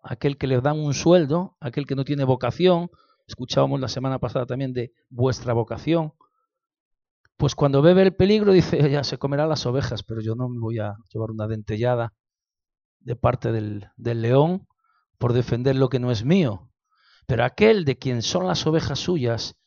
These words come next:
es responsable. Y una de las cosas que tenía David era responsabilidad. La primera, humildad. Volvió al trabajo que antes estaba, tenía establecido.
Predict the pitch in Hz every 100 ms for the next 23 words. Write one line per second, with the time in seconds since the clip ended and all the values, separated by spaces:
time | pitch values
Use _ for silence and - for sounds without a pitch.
0 | _ - 139 135 131 - 117 110 139 120
1 | 107 95 _ _ _ - 151 208 202 196
2 | - 180 180 - 147 143 156 151 143 -
3 | _ _ _ _ _ _ _ _ _ -
4 | 135 160 147 147 143 139 - - 131 -
5 | - 117 - 117 110 113 95 107 - _
6 | _ _ _ _ _ _ - 139 139 151
7 | 180 208 202 165 143 127 139 107 - -
8 | _ 127 135 135 170 214 240 160 139 131
9 | 139 160 - 165 131 127 147 139 143 -
10 | _ _ - - 143 147 151 - _ 131
11 | 135 135 - 113 113 - 110 101